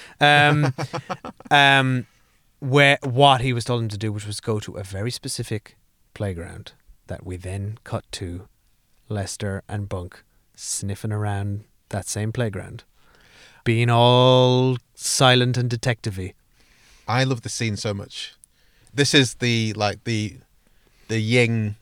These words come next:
Speaker 2: to the, to the fuck scene yang, where there's no
Speaker 1: <laughs> Yes,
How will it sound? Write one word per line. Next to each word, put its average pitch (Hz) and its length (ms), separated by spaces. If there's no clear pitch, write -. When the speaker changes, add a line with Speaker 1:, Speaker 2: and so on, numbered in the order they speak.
Speaker 2:
to 120 160
the, 101 220
to - 120
the 107 80
fuck - 280
scene 101 280
yang, 95 360
where 104 240
there's 101 180
no 127 240
Speaker 1:
<laughs> 117 80
Yes, 147 540